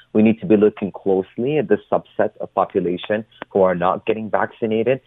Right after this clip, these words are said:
and we need to think carefully about how do we target them? How do we make sure that we get to them the, the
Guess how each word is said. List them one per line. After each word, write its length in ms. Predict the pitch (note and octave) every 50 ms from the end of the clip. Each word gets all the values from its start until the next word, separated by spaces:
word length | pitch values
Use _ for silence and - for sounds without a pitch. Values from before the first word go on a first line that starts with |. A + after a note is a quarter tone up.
| _ _ -
and 120 | - G#2
we 80 | G#2+ A2+
need 180 | A#2 B2+ C3 -
to 80 | C#3 B2+
think 260 | - B2 A#2 A2 - -
carefully 480 | G#2+ G2+ G#2 - - D3 D3 D3+ D3
about 220 | C#3+ - B2+ - -
how 180 | - A2 A#2
do 100 | C3+ D3
we 140 | C#3 C#3+ C3+ - -
target 320 | - G#2 B2+ A#2+ B2+ - -
them? 220 | - B1 G1+ - - _ _ _ _
How 160 | _ A2+ A2+ B2
do 80 | C#3
we 120 | C#3 C3+ C3
make 220 | A#2+ A#2+ A#2+ A2+ - - -
sure 160 | - A2+ A#2+
that 160 | A2 A#2 G2 F#2+
we 160 | G2+ G#2+ G2+
get 300 | - - G2 F#2+ - -
to 80 | G#2+
them 180 | F2+ G2+ G2 G2
the, 100 | F#2 F#2 - _ _ -
the 320 | - G2 G2 F#2+ F2+ -